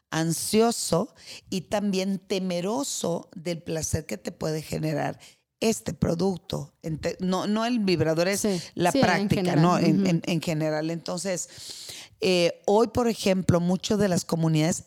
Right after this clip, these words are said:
Speaker 1: heterosexuales, una práctica sexual muy solicitada es que la mujer se pone un arnés, como un calzón, y trae un dildo.
Speaker 2: Dildo.
Speaker 1: En-,
Speaker 2: Ajá.
Speaker 1: entonces,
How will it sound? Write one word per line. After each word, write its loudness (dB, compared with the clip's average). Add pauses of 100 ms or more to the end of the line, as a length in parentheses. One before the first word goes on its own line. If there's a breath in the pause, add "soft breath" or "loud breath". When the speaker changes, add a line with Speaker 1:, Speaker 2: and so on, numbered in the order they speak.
Speaker 1:
heterosexuales, -2 (360 loud breath)
una 0
práctica 0
sexual -2 (100)
muy 8
solicitada 0 (380 loud breath)
es 2
que -2
la -2
mujer -2
se -2
pone -4
un 0
arnés, 0 (240)
como 0
un 2
calzón, -2 (380 loud breath)
y -4
trae 0
un 0
dildo. 2
Speaker 2:
Dildo. 2 (120)
Speaker 1:
En-, 2
Speaker 2:
Ajá. -2
Speaker 1:
entonces, 0